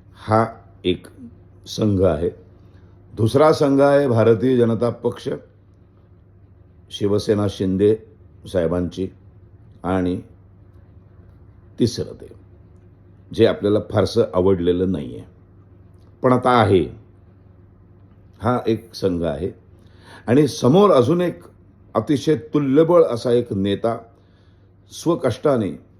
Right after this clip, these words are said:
एकटा लढायला उभा आहे, त्याचं नाव आहे राज ठाकरे.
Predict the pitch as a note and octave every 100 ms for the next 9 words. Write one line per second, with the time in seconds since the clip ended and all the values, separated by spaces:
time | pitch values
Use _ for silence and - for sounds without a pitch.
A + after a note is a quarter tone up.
0 | _ _ _ _ _ B2+ - - C3+ E2+
1 | - - - _ _ - F#2+ G#2 G#2+ A#2+
2 | A2 A2 - F#2 F#2 D#2+ - - - _
3 | _ _ _ A#2 - G2+ F#2 F2+ G2 A2+
4 | - _ _ _ _ _ - - - D#2
5 | F#2 F#2 E2+ - - D#2+ - - -